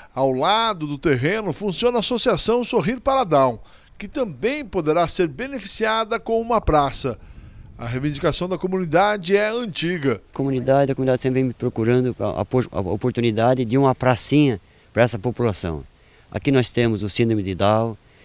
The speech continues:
Speaker 2: nós temos muitas pessoas idosas, nós temos crianças. Então nós, nós fazendo um projeto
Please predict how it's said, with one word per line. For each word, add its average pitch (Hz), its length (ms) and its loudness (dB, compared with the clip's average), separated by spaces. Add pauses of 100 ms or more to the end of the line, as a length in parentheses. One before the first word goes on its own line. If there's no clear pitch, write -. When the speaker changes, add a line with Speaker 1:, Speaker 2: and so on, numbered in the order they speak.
(160)
Speaker 2:
nós 95 140 -4
temos 110 260 0
muitas 127 300 2
pessoas 117 420 0
idosas, 101 580 2
nós 101 160 -4
temos 117 440 -4
crianças. 107 800 2 (600)
Então 170 360 2
nós, 156 180 0
nós 135 260 0
fazendo 135 300 0
um 127 40 0
projeto 113 640 0